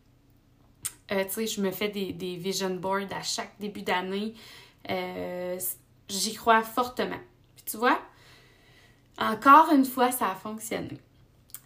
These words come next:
Fait que je te, je te raconte, en fait, comment ça s'est passé, puis aussi, qu'est-ce qui est venu me faire vibrer en dedans de moi. Qu'est-ce que ça m'a fait, euh, vivre,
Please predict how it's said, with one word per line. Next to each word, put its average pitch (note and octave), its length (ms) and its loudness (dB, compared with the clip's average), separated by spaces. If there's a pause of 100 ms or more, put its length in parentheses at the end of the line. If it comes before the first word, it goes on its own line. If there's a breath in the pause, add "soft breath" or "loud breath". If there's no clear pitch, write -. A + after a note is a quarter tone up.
(120)
Fait A3+ 100 -2
que - 80 -4
je - 60 -4
te, C4+ 80 2 (180)
je - 60 -6
te C#4+ 80 2
raconte, D#4+ 520 2
en A#3+ 140 4
fait, E4+ 260 2 (480)
comment C4+ 380 4
ça C4+ 140 4
s'est A#3+ 160 -2
passé, A#3+ 680 0
puis C#4 120 -2
aussi, D#4 520 -2
qu'est-ce F#4+ 220 -4
qui B3 160 -4
est A3+ 40 -2
venu A3+ 180 0
me A#3+ 80 2
faire A#3+ 260 4
vibrer B3 800 -4 (220)
en G#3 100 -4
dedans G3+ 240 -4
de F#3+ 80 -6
moi. F#3+ 220 -8 (480)
Qu'est-ce - 160 -8
que B3 100 -4
ça G#3+ 160 0
m'a G3 160 0
fait, A3+ 460 0
euh, F#3 360 -8 (420)
vivre, F#3+ 640 -2